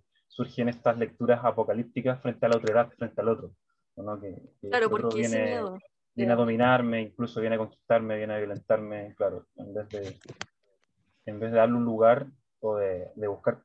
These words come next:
Speaker 1: eh, construir otro mundo donde él también tiene un espacio, donde hay otros como él, y que convivamos, eh, hay un miedo ahí, ¿no?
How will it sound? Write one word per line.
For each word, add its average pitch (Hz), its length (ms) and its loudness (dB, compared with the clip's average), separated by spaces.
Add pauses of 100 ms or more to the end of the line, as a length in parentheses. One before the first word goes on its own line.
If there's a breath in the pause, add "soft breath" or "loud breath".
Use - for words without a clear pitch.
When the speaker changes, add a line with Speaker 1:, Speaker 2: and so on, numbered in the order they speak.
Speaker 1:
eh, 104 240 -4
construir 113 440 -4
otro 120 180 2
mundo 135 340 4
donde 120 200 2
él 120 60 -4
también 120 280 -4
tiene 120 160 -4
un 117 60 -8
espacio, 123 400 0
donde 110 200 -2
hay 110 80 -2
otros 113 200 -4
como 107 240 -4
él, 120 200 -8 (560)
y 110 100 -16
que 110 120 -8
convivamos, 110 720 2 (160)
eh, 95 360 -12 (580)
hay 117 60 0
un 110 140 -4
miedo 113 380 0 (120)
ahí, 95 120 -10
¿no? 92 400 -14